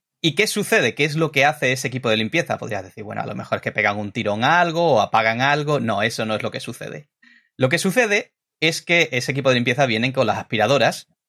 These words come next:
y están durante un buen rato con las aspiradoras puestas. ¿Qué sucede? Pues que el, el Aitoi está puesto y está, pues, registrando el chat de voz continuamente. El chat de voz, que, que por código, pues, tiene un, un sistema de, de compresión de audio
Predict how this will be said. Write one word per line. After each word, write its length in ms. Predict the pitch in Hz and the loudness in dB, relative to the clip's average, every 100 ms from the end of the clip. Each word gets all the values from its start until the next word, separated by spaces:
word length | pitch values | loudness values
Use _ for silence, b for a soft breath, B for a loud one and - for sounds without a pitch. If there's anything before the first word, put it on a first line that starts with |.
| _ | _
y 120 | - 123 | 0 0
están 300 | - 151 170 | 2 0 2
durante 500 | 143 110 101 107 104 | 2 0 0 -2 0
un 220 | 139 165 | -2 0
buen 260 | 143 139 131 | 2 2 4
rato 240 | 120 - | 2 2
con 120 | 135 | -2
las 100 | 120 | -2
aspiradoras 480 | 113 110 101 101 - | -4 -2 -2 -2 -2
puestas. 500 | 180 156 - - - _ _ | -2 -2 -6 -12 -20 _ _
¿Qué 100 | 120 | -6
sucede? 420 | - 135 175 - _ | -2 2 0 0 _
Pues 240 | 117 - | -12 -10
que 240 | - 107 - | -4 -2 -2
el, 160 | 110 107 | -4 -2
el 120 | 113 | 0
Aitoi 300 | 117 131 139 | 0 0 -2
está 240 | 107 139 123 | -2 0 0
puesto 360 | 165 - 196 b b b | 0 -2 -6 b b b
y 120 | 165 | 2
está, 440 | 147 147 139 151 165 | 2 2 2 2 0
pues, 220 | 127 117 | -4 -4
registrando 1160 | 135 - 135 135 127 113 117 127 123 107 101 - - | -4 -4 -4 -4 0 0 4 4 4 2 0 -4 -8
el 360 | 113 117 104 | -8 -8 -6
chat 220 | - 135 | -2 -2
de 100 | 117 | -2
voz 340 | 98 104 - - _ | -2 -4 -6 -18 _
continuamente. 720 | 117 107 113 101 101 - - - _ _ _ | -6 -4 -2 -2 -4 -8 -14 -18 _ _ _
El 180 | 123 101 | -12 -4
chat 180 | 117 104 | -2 0
de 60 | |
voz, 360 | 113 156 202 - | 2 2 2 -4
que, 300 | - 127 - _ | -12 -12 -14 _
que 60 | - | -18
por 160 | - | -10
código, 320 | - 110 120 120 | -4 -2 0 -2
pues, 120 | 127 | -4
tiene 280 | 110 98 95 | -4 -4 -4
un, 680 | 95 95 95 95 98 104 | -6 -8 -8 -10 -10 -14
un 100 | 98 | -16
sistema 420 | 98 117 - 101 98 | -14 -12 -6 -4 0
de, 320 | 98 101 98 | 0 0 0
de 140 | 107 | -2
compresión 600 | 123 113 113 - 135 123 | -2 0 0 0 2 2
de 120 | 127 147 | 4 4
audio 380 | 180 165 196 | 4 0 -4